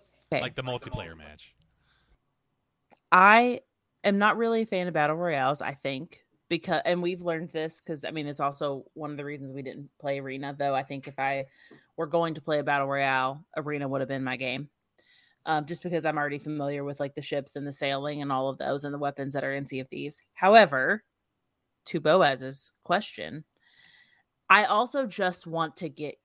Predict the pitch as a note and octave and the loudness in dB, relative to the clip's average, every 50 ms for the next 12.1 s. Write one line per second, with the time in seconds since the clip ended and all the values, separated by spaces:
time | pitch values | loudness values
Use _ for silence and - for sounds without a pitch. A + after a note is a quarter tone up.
0 | _ - - - F#2+ E2 C2 A#1+ - - - _ _ _ _ _ _ _ - - | _ -14 -10 -8 -8 -8 -8 -10 -14 -18 -20 _ _ _ _ _ _ _ -20 -20
1 | - - _ _ - F#3+ F#3 F3+ E3+ E3+ - - G3+ G3+ A3 A#3 A3 A3 G#3+ G#3+ | -20 -20 _ _ -2 0 2 2 2 2 0 -2 0 0 2 2 2 0 0 -2
2 | _ G3+ F#3+ F3+ F3 - - F#3+ F#3 F#3 - F3+ E3+ E3 D3+ D#3 D3+ - - - | _ -2 -2 -2 -2 -2 -2 -2 -2 0 -2 -2 -2 0 -2 -2 -2 2 4 6
3 | D#3+ D#3+ D3+ D3 D3+ E3+ G3 G3 D#3+ C#3+ C#3+ C#3 - _ _ _ _ - E3+ D#3 | 6 6 4 2 2 2 4 4 4 2 0 -2 -8 _ _ _ _ -2 -2 -2
4 | C3 - D#3+ E3 F3 D#3+ D#3 D3+ D#3 D3 D#3 C#3+ C#3+ C#3 C#3+ - G3 G3+ G3 E3 | -2 -4 -4 -4 -4 -2 -2 -4 -4 -4 -4 -4 -4 -4 -6 -2 0 2 4 4
5 | C#3+ C#3 C3+ C#3 D3 D3 C#3+ D3+ C#3 - F3 D3+ C#3+ C#3+ C#3 C3 C3 - - - | 4 2 0 -2 -6 -8 -10 -10 -10 -6 -4 -2 -2 -2 -2 -4 -8 -12 -14 -14
6 | - D3+ D#3 - _ - D#3+ D3+ D3+ C#3 D3 C#3 C3+ D#3+ D3+ D3+ D3 C#3+ C3+ C#3+ | -14 -12 -14 -14 _ -4 -4 -4 -2 -4 -6 -6 -6 -4 0 0 0 0 -2 -4
7 | C#3 C3+ C3+ - - D3 C#3 C3+ C3 - D#3+ E3+ - - E3+ D3+ D3 C3 - _ | -6 -6 -10 -8 -6 -4 -2 -2 -4 -4 -8 -10 -6 -4 -4 -4 -4 -6 -10 _
8 | _ _ _ _ _ _ _ _ _ _ _ _ _ _ - E3+ E3 G3 G3 G#3 | _ _ _ _ _ _ _ _ _ _ _ _ _ _ -8 -2 2 4 4 4
9 | F#3+ F#3 F#3+ F#3+ F3 F3 F3+ E3+ E3 D#3+ D3+ D#3+ D3 C#3+ C#3+ C#3 - - C#3+ C#3 | 4 4 2 2 4 4 2 2 2 0 -2 -2 0 0 -2 -2 -2 -2 -2 -2
10 | C#3 C#3+ - - D#3+ D#3 D#3 D3 - - D#3 D3 C3+ - D3 C#3 C3+ C#3+ C#3 C#3 | -2 -2 -4 -4 -6 -6 -6 -8 -8 -8 -8 -8 -8 -10 -10 -10 -8 -8 -10 -10
11 | C3 D3 D#3+ F#3 G3 F#3 E3+ C#3+ C3+ C3 B2+ B2 B2+ C3 _ - C3 B2 B2 C3+ | -6 -4 -4 -2 -2 -2 -4 -4 -4 -4 -4 -6 -6 -8 _ -4 -4 -4 -4 -6
12 | C3 | -10